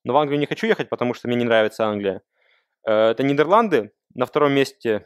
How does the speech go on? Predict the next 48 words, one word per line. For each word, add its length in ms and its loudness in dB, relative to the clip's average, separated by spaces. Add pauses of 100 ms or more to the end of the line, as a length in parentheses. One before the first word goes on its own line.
(100)
по, 100 -6
по 640 2
распостра-, 560 -12
ну, 160 -8
окей, 240 0
они 180 -2
на 140 -2
первом 260 2
месте 240 -4
по 80 -2
распространению 460 -2
английского 320 -4
языка 380 -2
среди, 460 -6 (380)
где 200 -2
английский 420 -2
не 120 0
основной 320 -2
язык. 260 -4 (840)
Но 80 -2
Нидерланды 480 0
мне 120 -2
тоже 220 2
не 100 0
очень 200 -2
нравятся, 340 2
потому 280 -4
что 160 -10
как-то, 380 -6 (300)
я 140 -6
не 120 -4
знаю, 220 -12 (360)
там 200 -2
букинг, 340 -6
и 40 -16
всё, 180 -8
он 100 -2
всё 160 -6
сжирает 460 -2
под 100 -16
себя, 300 -6 (540)
а 80 -8
других 260 -6
компаний 380 -4
там 200 -8
не 60 -8
так 200 -12
много, 260 -8